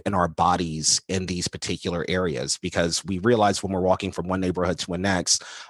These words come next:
our bodies, our performances change. We understand that this area is like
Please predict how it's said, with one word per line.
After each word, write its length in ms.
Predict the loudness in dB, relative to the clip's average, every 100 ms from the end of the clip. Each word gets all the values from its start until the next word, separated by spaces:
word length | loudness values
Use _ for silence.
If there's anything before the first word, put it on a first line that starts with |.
| 0
our 120 | 2
bodies, 460 | 4 4 4 2 0
our 80 | 0
performances 800 | -2 -2 0 0 -2 -4 -2 -4
change. 560 | -4 -6 -8 -10 -8
We 140 | -4 -2
understand 640 | 0 0 0 0 0 -2 -6 -14 0
that 160 | 2 4
this 180 | 4
area 200 | 4 4
is 120 | 4
like 100 | 2